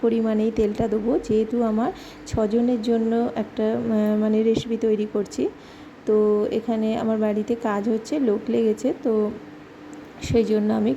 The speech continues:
কুমড়ো আলুর তরকারি করছি। তো এখানে ছজনের মতো, আহ, রেসিপিটা তৈরি হবে। তো এখানে বড় বড় দুটো সা-, আহ, ব-, বড় বড় দুটো পেঁয়াজ দেওয়া হয়েছে,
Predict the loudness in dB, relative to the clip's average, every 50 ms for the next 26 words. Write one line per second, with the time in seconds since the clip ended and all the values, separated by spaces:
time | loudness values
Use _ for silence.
0 | 0 0 2 2 2 2 4 2 2 2 2 0 0 0 0 0 0 0 2 2
1 | 2 0 0 -2 -4 -4 -4 -4 -8 -16 -18 -20 -20 -20 -20 -20 -20 -14 -4 0
2 | 2 2 4 4 4 2 2 2 2 2 2 0 0 0 0 2 2 2 2 2
3 | 2 2 2 2 0 0 0 -2 -2 -2 -4 -6 -8 -4 -2 0 2 2 2 2
4 | 0 2 2 0 0 0 0 -2 0 0 0 0 2 2 2 2 4 2 0 0
5 | 0 -2 -2 -2 0 0 0 0 2 0 0 0 0 2 2 2 2 2 2 2
6 | 0 0 0 -2 0 0 -2 -2 -2 -2 -2 -2 -2 0 0 0 2 0 0 0
7 | 0 0 2 2 0 -2 -2 -6 -12 -16 -16 -16 -16 -16 -16 -8 -2 2 4 4
8 | 4 4 4 4 2 2 0 0 0 0 0 0 2 0 0 2 0 -2 -2 -2
9 | -2 0 0 0 2 0 0 -2 -2 -2